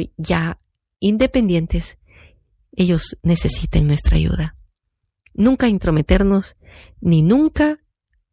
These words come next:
entrelazar la vida de una, de un hijo con otro hijo, porque ya son familias diferentes, a cada uno respetarle su manera de ser, su idiosincrasia,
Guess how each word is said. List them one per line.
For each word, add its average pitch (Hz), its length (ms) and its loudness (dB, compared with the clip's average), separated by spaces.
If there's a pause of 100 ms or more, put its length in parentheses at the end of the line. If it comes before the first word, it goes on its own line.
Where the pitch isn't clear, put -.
(500)
entrelazar 180 960 2
la 175 180 0
vida 180 260 2
de 160 120 2
una, 165 500 0
de 165 180 0
un 160 140 2
hijo 170 260 0
con 160 140 -2
otro 160 200 2
hijo, 190 180 0
porque - 240 0
ya 156 100 0
son 175 200 -2
familias 160 440 -2
diferentes, - 760 -4 (600)
a 170 60 2
cada 185 240 2
uno 190 240 2
respetarle 220 840 0 (460)
su - 200 -2
manera 160 380 0
de 143 120 -4
ser, 247 380 -2
su 175 200 -2
idiosincrasia, 160 920 -2